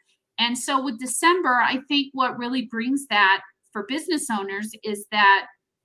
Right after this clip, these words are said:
we're behind the scenes looking at our goals for twenty twenty-two, budgeting, staffing, looking at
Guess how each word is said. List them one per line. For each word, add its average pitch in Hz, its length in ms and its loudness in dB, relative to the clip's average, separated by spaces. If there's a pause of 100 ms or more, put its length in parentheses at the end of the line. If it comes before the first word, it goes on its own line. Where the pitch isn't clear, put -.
(440)
we're 311 240 0
behind 302 380 2
the 311 60 -2
scenes 269 400 -4
looking 254 260 -6
at 220 120 -4
our 190 180 -4
goals 233 400 0
for 233 140 -8
twenty 202 360 -8
twenty-two, 175 600 -14 (100)
budgeting, 240 640 -2
staffing, 226 880 0
looking 233 440 -4 (120)
at 208 260 2